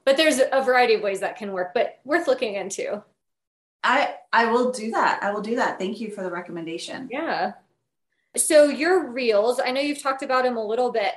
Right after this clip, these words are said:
Speaker 1: but they are also really good. And I'm guessing your new phone is part of the, the good,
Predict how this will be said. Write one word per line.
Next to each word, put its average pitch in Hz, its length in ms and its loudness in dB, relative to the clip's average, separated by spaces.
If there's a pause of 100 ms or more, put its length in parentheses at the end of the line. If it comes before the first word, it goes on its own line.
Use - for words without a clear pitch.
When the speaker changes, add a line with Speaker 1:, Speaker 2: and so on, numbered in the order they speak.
Speaker 1:
but 226 260 -2
they 277 220 4
are 285 160 2
also 247 580 0
really 233 240 -2
good. 226 220 0
And 233 120 -4
I'm 233 180 -2
guessing 254 680 0 (100)
your 226 140 -2
new 226 180 -2
phone 220 380 -4
is 220 340 -4
part 226 240 2
of 214 200 -2
the, 196 280 0 (480)
the 247 140 6
good, 240 400 2